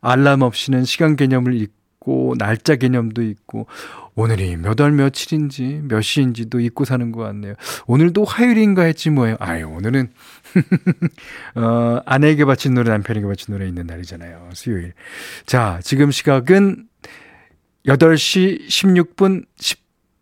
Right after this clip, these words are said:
이, 아, 여덟 시 십이 분. <laughs> 저도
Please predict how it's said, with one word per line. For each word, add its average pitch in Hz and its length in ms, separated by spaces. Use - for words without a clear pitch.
이, 190 300
아, 110 220
여덟 151 220
시 190 120
십이 190 300
분. 156 200
<laughs> - 440
저도 156 280